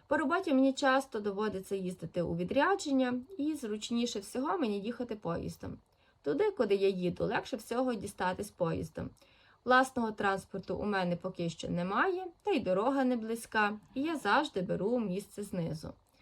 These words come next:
Цього разу я також взяла поличку знизу, зайшла у своє купе, розклала речі, та згодом у моє купе заселилася сім'я. Жінка просила помінятися з нею, адже у неї була верхня полиця,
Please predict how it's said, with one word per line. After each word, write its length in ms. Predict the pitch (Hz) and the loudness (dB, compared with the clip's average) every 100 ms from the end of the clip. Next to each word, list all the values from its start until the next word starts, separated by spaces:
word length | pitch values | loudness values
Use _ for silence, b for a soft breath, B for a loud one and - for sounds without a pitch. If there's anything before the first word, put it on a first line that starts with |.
| B B B B | B B B B
Цього 280 | - 349 370 | -2 0 4
разу 320 | 254 277 277 | 4 4 2
я 300 | 240 208 214 | 0 0 0
також 420 | 220 247 233 196 180 | 0 -4 -2 -2 -2
взяла 440 | - 196 185 175 | -4 0 2 2
поличку 500 | 175 175 170 - 175 | 0 0 0 -4 -8
знизу, 580 | 165 170 165 165 269 427 _ _ | -4 -2 -2 -2 -4 -4 _ _
зайшла 400 | 185 226 269 269 | -4 -4 0 0
у 60 | 202 | 0
своє 300 | - 170 165 | -2 -2 -2
купе, 500 | 175 - 262 339 311 - - | -4 0 0 0 -4 -14 -8
розклала 540 | 185 190 180 175 170 | -8 -4 -2 0 0
речі, 520 | 170 247 381 - 277 277 _ - | 0 0 -2 -2 -6 -6 _ -2
та 140 | 392 | -2
згодом 460 | 262 220 240 330 262 | 2 0 0 -2 -2
у 40 | |
моє 340 | 214 196 180 | -2 0 0
купе 460 | 180 285 311 359 415 - _ | 0 -6 -2 0 -2 -6 _
заселилася 840 | - 208 208 - 175 196 214 214 | -6 -4 -4 -2 -2 0 -2 -8
сім'я. 440 | 208 - 208 175 180 - B B B B B B | -12 -6 -4 -4 -6 -14 B B B B B B
Жінка 300 | - 320 302 | -4 -2 0
просила 420 | 277 214 226 202 180 | 0 -2 0 2 2
помінятися 760 | 180 180 202 339 392 381 339 | 0 0 2 2 2 -2 -2
з 80 | 294 | 0
нею, 300 | 285 269 254 | 2 4 4
адже 240 | - 226 214 | 2 -2 -2
у 100 | 208 | 0
неї 300 | 202 196 180 | 0 0 0
була 220 | 180 175 | 0 2
верхня 360 | 175 175 - 214 | 2 0 -4 -4
полиця, 500 | 277 294 311 - | -2 -2 -2 -2